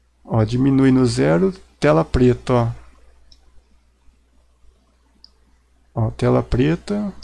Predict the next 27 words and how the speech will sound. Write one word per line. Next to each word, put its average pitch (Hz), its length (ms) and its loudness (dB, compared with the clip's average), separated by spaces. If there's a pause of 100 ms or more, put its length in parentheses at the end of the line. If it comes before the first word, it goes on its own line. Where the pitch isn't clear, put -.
(1400)
Aumentou 143 600 -4
a - 20 0
opacidade, 160 720 -4
você - 140 -8
já 165 120 -6
tem 165 160 -6
a 151 40 -6
sua - 160 -6
imagem 147 560 -4 (180)
ali, 123 300 -4
ó. 117 100 -2 (1120)
Vamos 175 180 -6
deixar 190 320 2
em 202 360 -2 (120)
vinte 139 240 -8
e - 20 -6
cinco - 220 -6
por 180 160 0
cento, 185 300 -4
mas 185 180 2
fica 190 460 -4 (1120)
a - 120 -10
critério 151 420 -4 (100)
de 156 120 -6
vocês 147 440 0
a 131 80 2
quantidade. 127 760 -4